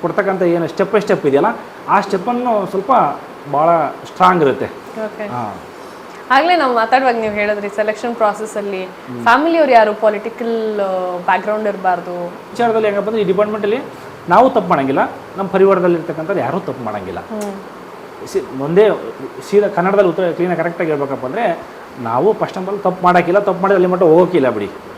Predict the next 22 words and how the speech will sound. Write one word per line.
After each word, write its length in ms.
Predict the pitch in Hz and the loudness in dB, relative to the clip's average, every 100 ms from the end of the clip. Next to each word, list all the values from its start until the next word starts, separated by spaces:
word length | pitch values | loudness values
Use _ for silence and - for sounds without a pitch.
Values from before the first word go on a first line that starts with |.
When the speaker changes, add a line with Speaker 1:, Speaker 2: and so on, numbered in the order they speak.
| - - | -18 -8
Speaker 1:
ಆ 80 | 135 | -2
ಡಿಪಾರ್ಟ್ಮೆಂಟವರಿಗೂ. 760 | 143 139 135 127 120 117 123 - - - - | -2 -2 -4 -6 -6 -8 -8 -10 -14 -18 -6
ಆ, 460 | - 233 226 220 214 | 2 6 6 6 6
ನಮ್ಮ 180 | 220 220 | 4 0
ಫ್ಯಾಮಿಲಿಯಲ್ಲಿ 540 | 175 185 202 226 214 | -2 0 2 4 2
ಇರ್ತಕ್ಕಂಥ 300 | 190 185 185 | 2 0 0
ನಮ್ಮ 180 | 180 175 | 0 0
ತಂಗಿ, 300 | 180 180 185 | 0 0 2
ಅಕ್ಕ, 220 | 160 160 | 2 2
ತಮ್ಮ, 420 | 175 170 170 160 | 0 0 -2 -2
ಅವ್ರ 180 | 160 160 | 2 2
ರಿಲೇಷನ್ 560 | 160 165 170 151 151 143 | 0 -2 -4 -6 -6 -4
ಆಗಲಿ, 460 | 139 139 139 139 | -2 0 0 0
ಅವ್ರ 160 | 143 139 147 139 | 0 0 -2 0
ಯಜಮಾನ್ರಾಗಿರಲಿ, 720 | 139 165 202 180 151 135 110 98 - - - - - - - | 0 2 4 4 2 0 -2 -8 -14 -18 -18 -18 -18 -18 0
ಯಾವುದೇ 800 | 233 226 226 220 208 214 208 202 | 6 8 8 6 4 2 2 0
ರೀತಿಯಲ್ಲೇ 360 | 190 190 185 | 0 4 4
ಆಗಲಿ, 480 | 180 175 185 185 151 | 4 4 2 2 0
ಯಾವುದೇ 460 | 156 151 156 151 147 | 2 2 4 2 0
ಮ-, 100 | 139 | -2
ಒಂದು 300 | 139 135 135 | -4 -2 0
ಅಧ್ಯಕ್ಷ, 380 | 135 135 139 - | 0 0 -2 -2